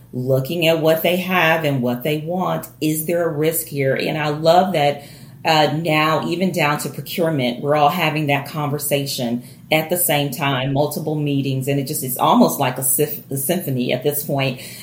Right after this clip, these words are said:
um, looking at their documents, understanding what the scope really is, because what, <laughs> what we may be handed might look a little different, and then the clients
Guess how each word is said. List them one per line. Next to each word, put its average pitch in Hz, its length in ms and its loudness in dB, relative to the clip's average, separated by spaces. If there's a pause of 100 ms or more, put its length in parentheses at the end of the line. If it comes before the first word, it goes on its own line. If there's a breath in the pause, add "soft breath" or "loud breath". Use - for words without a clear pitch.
(100)
um, 147 380 6
looking 160 520 2
at 156 100 0
their 156 140 0
documents, 139 800 -2
understanding 143 720 0
what 147 200 0
the 147 60 -4
scope 143 380 0
really 139 380 2
is, 143 120 -2
because 135 340 -4
what, 143 320 2
<laughs> - 400 -8
what 165 200 8
we 170 100 8
may 165 220 6
be 165 120 0
handed 147 400 4
might 156 240 4
look 190 220 2
a 185 80 4
little 160 280 4
different, 143 460 -2
and 143 160 0
then 143 120 2
the 131 80 0
clients 135 680 -2